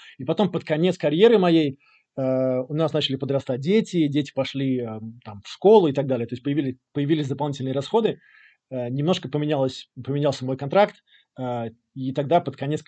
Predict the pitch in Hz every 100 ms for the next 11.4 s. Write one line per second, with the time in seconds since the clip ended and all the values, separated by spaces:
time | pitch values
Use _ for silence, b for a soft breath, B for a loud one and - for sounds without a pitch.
0 | 120 139 147 147 135 127 127 127 180 127
1 | 131 131 143 127 117 123 127 120 139 131
2 | - 131 123 113 107 110 110 113 107 104
3 | 104 104 123 120 113 113 135 123 104 104
4 | _ _ _ - 131 - - 131 - 117
5 | 107 113 - - 110 104 B B - 185
6 | 143 151 190 - 180 185 151 B B _
7 | 123 139 185 - - 202 220 - - 143
8 | 135 143 160 170 127 120 127 117 117 123
9 | 143 180 147 - 123 123 131 117 - 117
10 | - 101 - 139 139 127 123 117 117 110
11 | 113 110 110 107